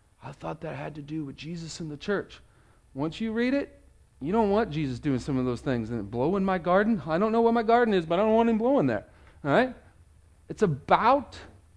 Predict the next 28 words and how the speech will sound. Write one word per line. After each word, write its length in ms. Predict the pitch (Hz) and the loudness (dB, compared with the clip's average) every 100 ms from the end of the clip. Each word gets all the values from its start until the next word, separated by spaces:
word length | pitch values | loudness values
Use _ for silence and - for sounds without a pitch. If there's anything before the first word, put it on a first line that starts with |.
| - - - - | -20 -20 -18 -8
the 80 | |
love 440 | 135 131 185 240 196 | -2 0 0 -2 -8
of 120 | 147 | -10
a 60 | 151 | -8
man 320 | 160 226 226 | -8 -8 -8
and 80 | 226 | -8
a 40 | |
woman 320 | 233 277 - - - _ _ _ _ _ _ _ _ _ | -8 -8 -10 -14 -20 _ _ _ _ _ _ _ _ _
and 80 | 135 | -18
how 380 | - 175 214 226 | -8 0 2 2
we 320 | 208 165 196 | 0 -6 -8
can 240 | - 202 | -8 -8
have 420 | 156 147 147 151 143 | -6 -4 -4 -4 -4
this 160 | 147 | -8
type 260 | - 139 - | -8 -10 -8
of 80 | 127 | -6
love 200 | 113 113 | -6 -6
in 80 | |
our 80 | 113 | -10
marriage. 220 | 110 107 - - - _ _ _ _ _ _ _ _ _ _ _ _ _ _ _ _ _ _ _ _ _ _ _ _ _ _ _ _ _ _ _ - | -12 -14 -18 -20 -20 _ _ _ _ _ _ _ _ _ _ _ _ _ _ _ _ _ _ _ _ _ _ _ _ _ _ _ _ _ _ _ 0
What 120 | 196 | 2
if 120 | 214 | 4
our 120 | 202 | 2
marriages 360 | 180 160 131 120 | 2 0 -2 -6
put 180 | - 123 | -12 -10
this 200 | 117 - | -10 -10
on 120 | 104 | -12
display? 320 | - - - | -14 -20 -20